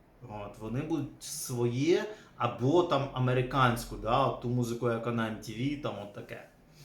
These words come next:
Далі. Нерухомість. Нерухомість. Так як я вже казав в минулих відео, що в Іспанії нерухомість, ну, тут не, ну, недостача,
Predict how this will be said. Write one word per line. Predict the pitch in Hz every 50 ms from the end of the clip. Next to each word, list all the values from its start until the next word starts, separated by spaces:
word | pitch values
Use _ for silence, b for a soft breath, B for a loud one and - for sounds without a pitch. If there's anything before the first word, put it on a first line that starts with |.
| B B B B B B B -
Далі. | 117 117 117 104 98 - - - - _ - - - _ - _ -
Нерухомість. | 127 127 143 160 170 175 - - 196 196 180 143 123 - - - - - - - _ _ _ _ _ _ _ _ _ _ _ -
Нерухомість. | - 120 120 117 120 120 117 117 - 127 123 113 110 120 - - - - - - - _ _ _ _ _ _ _ - - - -
Так | - 131 127 -
як | 139 127 - 139
я | 127
вже | 120 110 113
казав | 117 123 120 113 123 123 120 - - -
в | 120
минулих | 120 120 123 120 117 113 113 - -
відео, | 113 110 107 117 135 165 190 - - - - _ _ _
що | - - - - 143
в | 127
Іспанії | 127 120 - - - 127 113 107 110 120 139 165 175 - - B B B B B B
нерухомість, | - 127 131 139 139 127 - - 123 113 120 143 - - - - - - B B B B B B B B - _ - - _ - -
ну, | 131 131 123 - - -
тут | 127 123 - - - - - 127 123 123 - - _ -
не, | 131 123 120 123 131 143 151 143 127 120 - -
ну, | 123 120 117 113 123 131 139 139 123 117 107 104 104 104
недостача, | 110 107 120 127 131 147 135 139 - - 160 165 180 180 180 - - 117